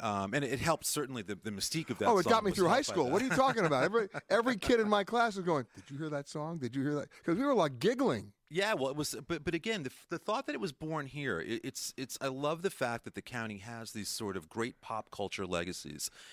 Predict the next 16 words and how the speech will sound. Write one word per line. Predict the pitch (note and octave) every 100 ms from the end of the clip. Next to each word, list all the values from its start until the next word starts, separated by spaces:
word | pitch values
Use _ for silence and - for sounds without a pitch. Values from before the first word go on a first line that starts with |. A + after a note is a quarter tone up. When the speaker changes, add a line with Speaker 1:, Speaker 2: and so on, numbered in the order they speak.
| -
Speaker 2:
and | - A#2
it's | A2
fun | - E3+ F3
to |
sort | D#3 - A#2+
of | G2
reveal | G2+ F2+ A2+ G#2+
those | G#2+ G2+ G2
and | G2 F2
tell | G2+
people | G2 -
who | G2
grew | G#2+ G#2+ D3+
up | F#3+
here | A2+ F2
even, | E2 D#2+ E2+